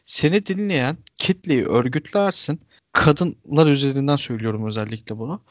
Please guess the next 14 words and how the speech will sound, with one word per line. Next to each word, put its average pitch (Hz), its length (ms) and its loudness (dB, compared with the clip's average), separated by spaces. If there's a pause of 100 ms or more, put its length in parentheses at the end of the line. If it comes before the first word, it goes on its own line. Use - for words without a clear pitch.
(120)
Dersin 151 360 4
ki 113 220 -4 (120)
biz 220 380 4 (160)
kadınlar 175 480 2
olarak 160 340 -2 (200)
pozitif 180 500 -4
ayrımcılığı 156 560 0
kabul 175 320 4
etmiyoruz. 214 800 4 (320)
Bundan 220 240 6
sonra 214 180 0
kamuya 214 440 4
personel 190 540 0
alımlarında 170 800 2